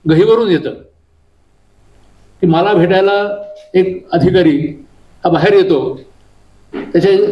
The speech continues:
खोली सोडतो, खु-, खुर्ची सोडतो आणि मला येऊन भेटतो, याच्यातच त्यांना सगळं पावतं. तुम्ही काय केलं का काय नाही केलं हे तो सगळं विसरूनच जातो.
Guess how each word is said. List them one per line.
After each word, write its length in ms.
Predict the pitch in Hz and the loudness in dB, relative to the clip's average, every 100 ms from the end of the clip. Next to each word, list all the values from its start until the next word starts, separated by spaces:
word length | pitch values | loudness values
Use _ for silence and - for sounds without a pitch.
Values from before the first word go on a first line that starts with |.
| - | -2
खोली 260 | - 170 - | 0 2 2
सोडतो, 560 | - 175 170 165 143 151 | 2 2 2 0 0 0
खु-, 160 | 180 | 0
खुर्ची 280 | 185 - 233 | 0 0 0
सोडतो 640 | - 165 156 143 - - - | 0 0 2 0 -2 -8 -2
आणि 100 | 170 | 0
मला 200 | 170 185 | 2 2
येऊन 200 | 190 185 | 2 2
भेटतो, 540 | 156 156 156 131 - _ _ - | 0 0 -2 -2 -8 _ _ -6
याच्यातच 340 | 160 185 202 - | -2 0 0 0
त्यांना 180 | 180 | 0
सगळं 240 | 180 175 160 | 0 2 2
पावतं. 340 | 143 117 120 - - - - | 0 -2 -4 -6 -16 -20 -4
तुम्ही 140 | 165 | -2
काय 180 | 175 190 | 0 -2
केलं 320 | - 175 185 | 2 2 2
का 140 | 190 180 | 0 0
काय 160 | 170 | 0
नाही 220 | 170 175 175 | 0 0 2
केलं 160 | 180 | 2
हे 140 | 165 180 | 2 2
तो 80 | |
सगळं 180 | 160 180 | 2 4
विसरूनच 420 | 175 170 165 160 | 4 4 2 0
जातो. 300 | 131 110 - | -2 -4 -8